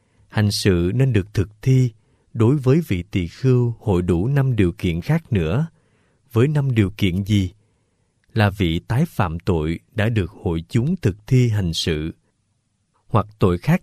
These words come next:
tương tự, hoặc tội nghiêm trọng hơn tội ấy, là vị chỉ trích hành sự, chỉ trích các vị thực hiện hành sự.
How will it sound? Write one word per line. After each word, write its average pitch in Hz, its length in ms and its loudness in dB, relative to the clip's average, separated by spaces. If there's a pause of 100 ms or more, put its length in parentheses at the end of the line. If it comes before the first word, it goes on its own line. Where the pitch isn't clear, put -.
(120)
tương 127 240 0
tự, 90 400 -4 (460)
hoặc 110 260 -2
tội 95 160 2
nghiêm 139 240 2
trọng 87 240 0
hơn 131 300 2
tội 85 220 -2
ấy, 151 340 2 (500)
là 110 160 2
vị 101 360 -2
chỉ 90 240 0 (100)
trích - 220 0
hành 104 240 2
sự, 82 440 -2 (440)
chỉ 104 320 2
trích 196 200 2
các - 220 -4
vị 87 220 0
thực 92 220 -6
hiện 90 220 -2
hành 92 240 -2
sự. 85 400 0